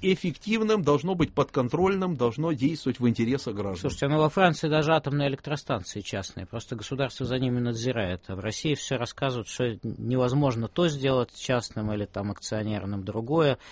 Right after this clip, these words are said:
Speaker 2: Всё больше и больше эти государственные огромные компании создаются, даже во время кризиса их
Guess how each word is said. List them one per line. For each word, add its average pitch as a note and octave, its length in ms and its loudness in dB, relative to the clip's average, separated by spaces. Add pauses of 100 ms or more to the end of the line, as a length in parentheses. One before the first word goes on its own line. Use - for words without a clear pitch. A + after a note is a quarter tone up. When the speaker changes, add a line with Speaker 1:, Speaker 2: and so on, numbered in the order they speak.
(160)
Speaker 2:
Всё C3 220 0
больше B2 360 0
и A#2 60 0
больше A2 380 -2
эти G#2 100 -6
государственные G#2+ 720 -4
огромные G#2+ 420 -2
компании C3+ 480 2
создаются, A#2 580 -4
даже A2 220 -2
во A2+ 100 0
время G#2+ 280 -2
кризиса C3+ 540 -4
их A2+ 100 -2